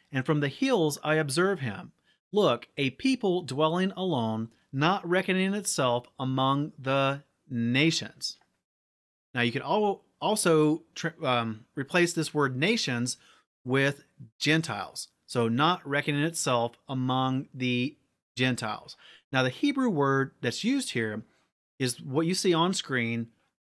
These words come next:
goyim. And we kinda covered this a little bit earlier, but not too much. The word goy, or the plural goyim, is Strong's H one four seven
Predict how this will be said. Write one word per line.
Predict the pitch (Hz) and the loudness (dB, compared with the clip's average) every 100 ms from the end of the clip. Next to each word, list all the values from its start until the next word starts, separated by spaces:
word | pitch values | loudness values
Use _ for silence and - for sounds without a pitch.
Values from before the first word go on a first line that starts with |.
| 123 | -2
goyim. | 120 120 117 160 117 101 - _ _ _ _ _ _ _ _ _ 123 | 2 4 4 2 0 -4 -16 _ _ _ _ _ _ _ _ _ -4
And | 117 | -2
we | 120 | 2
kinda | 151 135 127 - | 2 2 0 0
covered | 160 151 | 0 2
this | 151 - | 0 0
a | |
little | 127 254 254 | -4 -2 0
bit | 160 147 - | 2 2 2
earlier, | 156 131 120 120 | 0 2 0 0
but | 110 - 123 123 _ _ | -4 -2 -2 -2 _ _
not | 151 147 143 | 0 0 0
too | - 147 | -2 -4
much. | 110 104 - - _ _ _ _ _ _ _ _ _ _ _ _ _ _ | -4 -8 -14 -20 _ _ _ _ _ _ _ _ _ _ _ _ _ _
The | 135 | -4
word | 160 214 190 139 | 0 0 0 -2
goy, | 170 226 160 123 165 - _ _ _ | 2 4 4 4 0 -6 _ _ _
or | 131 | -2
the | 127 123 | 0 -2
plural | - 214 185 135 139 - _ | -2 0 2 2 -2 -8 _
goyim, | 139 123 139 202 120 135 - _ _ _ _ - | -2 0 0 0 -2 -4 -8 _ _ _ _ -2
is | 135 | -2
Strong's | - - 151 147 139 - | 0 -2 0 0 -4 -2
H | 165 180 - | 0 0 -4
one | 151 143 156 160 | -6 -2 0 -2
four | - 139 139 143 - | -4 -2 -2 -2 -4
seven | - - 120 113 113 - | -8 -2 0 0 -2 -4